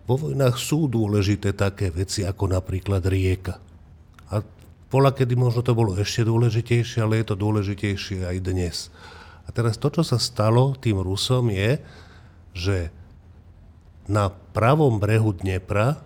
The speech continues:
sú oni odrezaní od zásobovania, od všetkého. To znamená, že tam opotrebovacia vojna v tej chersonskej oblasti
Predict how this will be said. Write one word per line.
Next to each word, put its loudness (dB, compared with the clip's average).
sú -4
oni 4
odrezaní 2
od -8
zásobovania, -2
od -10
všetkého. -2
To -4
znamená, 0
že -2
tam -2
opotrebovacia -2
vojna -2
v -10
tej -6
chersonskej -8
oblasti -4